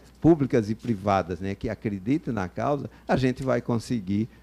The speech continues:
fazer essa sensibilização. Agora, o que eu queria deixar claro é o seguinte: é que mais de um ano nós já estamos trabalhando de um plano. É simplesmente entregar algo que já está pronto, tá?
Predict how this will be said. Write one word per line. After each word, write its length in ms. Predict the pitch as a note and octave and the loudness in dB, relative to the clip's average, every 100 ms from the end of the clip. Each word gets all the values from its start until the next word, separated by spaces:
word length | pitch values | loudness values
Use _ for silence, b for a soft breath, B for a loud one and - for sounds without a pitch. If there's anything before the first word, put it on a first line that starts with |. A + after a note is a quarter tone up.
| - | -2
fazer 300 | C3 A2+ G#2+ | 2 4 4
essa 220 | G#2 B2 | 2 0
sensibilização. 880 | - A2 A2 G#2 G#2 A2 G#2 - E2+ | -4 -6 -6 -6 -4 -4 -6 -8 -8
Agora, 280 | F2 G2 A2+ | -8 -2 -2
o 60 | C3+ | 0
que 80 | B2+ | -2
eu 100 | B2+ | -4
queria 320 | - A#2+ A#2 | -4 0 0
deixar 300 | B2 - G#2 | -2 -6 -8
claro 260 | - G#2+ | -4 -4
é 60 | B2+ | -4
o 20 | |
seguinte: 500 | C3 C#3+ B2 F2 - - b b - | -6 -6 -4 -4 -6 -16 b b -6
é 100 | A2+ | -4
que 340 | - - G2 - b b b - - - | -4 -4 -4 -4 b b b -20 -20 -12
mais 520 | G2 G#2 B2 E3 D#3 | -2 2 4 4 0
de 160 | C#3+ | -2
um 180 | C#3 A2+ | -2 0
ano 320 | G#2 A2+ C3+ | 0 0 0
nós 260 | C#3+ A#2 A#2 | -2 -2 -2
já 160 | G#2 G#2 | -2 -4
estamos 580 | - - A2+ C3 C#3 - | -4 0 2 2 0 -2
trabalhando 640 | C3 B2+ A2 F#2+ A2+ A2+ | -2 0 -2 -4 -6 -6
de 100 | A2+ | -8
um 100 | B2 | -10
plano. 380 | B2+ F2+ D#2 E2 | -2 -2 -2 -6
É 80 | F2+ | -8
simplesmente 960 | - A#2+ A#2+ F2 F2 B2+ D3 - C#3 b b b | -8 -8 -8 -10 -4 -4 -4 -6 -8 b b b
entregar 560 | C3+ D3 C3+ A2 G#2 A2+ | 2 4 0 0 -2 -2
algo 360 | G#2 G#2 G#2 - | 0 0 -2 -6
que 80 | A2 | -4
já 180 | G#2 G#2 | 0 -2
está 280 | - A#2 | -2 -4
pronto, 500 | A2+ F#2+ E2 - - - - | -2 -4 -6 -12 -18 -18 -12
tá? 220 | E2+ F2+ | -6 -6